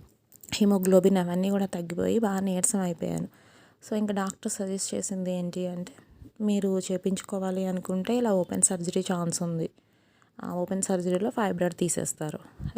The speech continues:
లేదు అంటే ఇంకా లాప్రోస్కోపీ ద్వారా తీసేస్తారు, లేదు అంటే ఎంబోలైజేషన్ ఉంది, ఈ మూడు ఏదైనా మీ ఇష్టం అని చెప్పారన్నమాట. So మేమేంటి అంటే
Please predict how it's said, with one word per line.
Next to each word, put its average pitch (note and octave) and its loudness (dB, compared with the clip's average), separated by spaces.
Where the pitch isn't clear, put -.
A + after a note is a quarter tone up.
లేదు F#3+ 6
అంటే G3 2
ఇంకా G3 -2
లాప్రోస్కోపీ F#3+ -2
ద్వారా F3 0
తీసేస్తారు, F#3 -4
లేదు G#3 2
అంటే G#3 -2
ఎంబోలైజేషన్ G3 2
ఉంది, E3+ -4
ఈ G#3 0
మూడు G3 0
ఏదైనా G#3 2
మీ A#3 2
ఇష్టం F#3 -4
అని F#3+ 2
చెప్పారన్నమాట. E3 -10
So - -2
మేమేంటి G3 0
అంటే F3+ -4